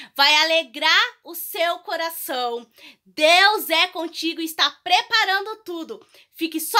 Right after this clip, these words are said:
no aguardo esperando. Amém? Deus te abençoe. Fique na paz do Senhor Jesus.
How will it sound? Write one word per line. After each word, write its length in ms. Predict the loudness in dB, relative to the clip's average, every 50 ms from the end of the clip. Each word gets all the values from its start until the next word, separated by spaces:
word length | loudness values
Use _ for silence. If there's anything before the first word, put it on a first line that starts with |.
| 4 4 2
no 120 | 2 2 2 2 2
aguardo 400 | 2 2 4 4 4 2 0 -4
esperando. 720 | -10 -14 -8 -8 -6 -6 -6 -6 -8 -8 -10 -14 -18 -16 -12
Amém? 520 | -12 -12 -8 -4 -2 -2 -2 -2 -4 -10 _ _ _ _ _ _ _ -6
Deus 220 | -2 -2 -2 -2
te 80 | -2 -4
abençoe. 840 | -2 0 -2 -2 -2 -4 -8 -6 -2 -2 0 0 0 -2 -2 -6 _ _ _ _ _ _ _ -8
Fique 240 | -6 -6 -4 -2 0
na 140 | 0 0
paz 360 | 0 0 2 2 2 2 2 -2
do 140 | -10 -12 -12
Senhor 400 | -8 -10 -10 -8 -8 -10 -10 -10
Jesus. 840 | -12 -14 -14 -14 -14 -14 -14 -14 -14 -12 -12 -12 -12 -14 -16 _